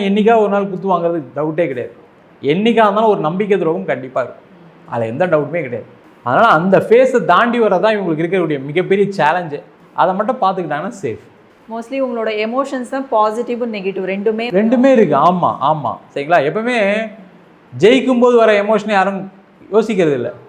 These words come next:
Speaker 1: தோக்கும் போது எமோஷனல் ஆயிட்டா தான், "நீ எமோஷனலா தோத்துட்ட, அதனால தான் உனக்கு பிரச்சனை" அப்படின்னு சொல்லுவாங்க. அதனால எப்பவுமே வந்து நெகட்டிவ் எமோஷன் வந்து எப்பவுமே பிரச்சனையை தான் கொடுக்கும். அதனால கொஞ்சம் பேலன்ஸ்டா இருந்தாங்க,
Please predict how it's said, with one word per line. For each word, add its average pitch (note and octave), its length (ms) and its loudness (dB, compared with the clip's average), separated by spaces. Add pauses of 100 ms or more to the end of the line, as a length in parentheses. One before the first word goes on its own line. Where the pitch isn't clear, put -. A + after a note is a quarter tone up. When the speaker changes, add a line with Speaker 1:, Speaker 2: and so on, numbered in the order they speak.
(260)
Speaker 1:
தோக்கும் B3 340 2
போது A#3+ 260 4
எமோஷனல் A3 300 0
ஆயிட்டா G3 280 0
தான், G3 300 0
"நீ D#3+ 140 -4
எமோஷனலா G#3 460 -4
தோத்துட்ட, C#3 460 -4 (500)
அதனால E3 340 2
தான் F3+ 100 4
உனக்கு D3+ 160 -4
பிரச்சனை" C#3+ 300 -8
அப்படின்னு C3 200 -12
சொல்லுவாங்க. A2 340 -14 (240)
அதனால E3 300 0
எப்பவுமே G#3 640 0
வந்து G#3+ 100 -2
நெகட்டிவ் G#3 640 0
எமோஷன் G3+ 320 -2
வந்து F3+ 240 -2
எப்பவுமே E3+ 180 -4
பிரச்சனையை E3 440 -4
தான் D#3 80 -6
கொடுக்கும். D3 300 -4 (500)
அதனால B3 160 -2
கொஞ்சம் B3+ 400 0
பேலன்ஸ்டா F3+ 600 2
இருந்தாங்க, C#3 520 -4